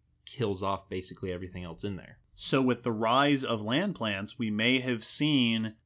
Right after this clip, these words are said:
Speaker 2: that runoff creating anoxic conditions, right? Choked waters all along coastal areas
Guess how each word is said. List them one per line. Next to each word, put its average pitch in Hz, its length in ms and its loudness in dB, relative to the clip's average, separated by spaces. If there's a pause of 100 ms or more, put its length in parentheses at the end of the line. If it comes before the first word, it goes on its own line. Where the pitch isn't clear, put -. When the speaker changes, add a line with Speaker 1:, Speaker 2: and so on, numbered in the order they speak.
(140)
Speaker 2:
that 110 280 2
runoff 110 640 2
creating 110 800 0 (340)
anoxic 127 840 2
conditions, 107 760 -4
right? 110 300 0
Choked - 560 2
waters 113 680 2 (360)
all 127 520 8
along 117 420 4
coastal 107 420 -4
areas - 520 -14